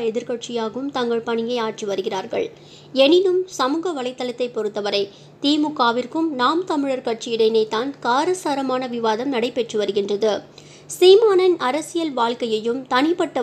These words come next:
வாழ்க்கையையும் கேலி செய்து சமூக வலைதளங்களில் திமுகவின் ஐ டி விங் பரப்புவதாக நாம் தமிழர் கட்சியினர் குற்றம் சாட்டி வருகின்றனர். இதேபோல ஸ்டாலின் மற்றும் உதயநிதியை சமூக வலைதளத்தில் நாம் தமிழர் கட்சியினர் கலாய்த்து பதிவேற்றம் செய்து வருவதாக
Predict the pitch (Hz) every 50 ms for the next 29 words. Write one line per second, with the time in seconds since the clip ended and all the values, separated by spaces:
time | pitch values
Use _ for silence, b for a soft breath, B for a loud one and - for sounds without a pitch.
0 | 214 214 208 214 214 220 214 220 214 233 254 247 226 220 214 220 226 233 214 -
1 | 208 202 196 - 208 202 - B B B B B B - - 285 285 285 330 330
2 | 339 302 254 240 233 240 254 - 254 233 226 226 233 233 254 285 294 - - 262
3 | 262 269 262 262 262 - 262 254 247 269 285 269 - 233 247 302 294 - 320 285
4 | 285 277 262 - 226 214 220 220 254 233 226 220 208 190 202 202 220 208 - B
5 | B B B B B - 262 254 285 330 349 415 - 381 285 262 254 254 247 247
6 | 240 214 - - 233 226 233 247 269 - 254 240 233 - 302 294 285 - 240 208
7 | 202 202 202 196 196 196 196 202 196 196 208 202 208 202 202 196 B B B B
8 | B B B B 269 247 226 277 285 294 285 285 277 262 269 277 294 294 - -
9 | 247 220 220 240 262 294 302 294 269 262 254 - - 269 247 220 226 220 254 285
10 | 294 277 262 220 240 226 220 247 277 - - 247 226 233 262 254 269 226 220 214
11 | 214 214 202 208 202 202 - 262 277 269 254 240 226 240 294 330 339 - 302 247
12 | 240 233 226 226 220 208 208 - 220 214 214 214 226 220 - 208 208 208 214 226
13 | 220 - 294 302 294 - 240 226 220 285 277 285 254 - 233 226 226 - 220 208
14 | 214 226 220 214 208 202 202 202 196 196 202 208 202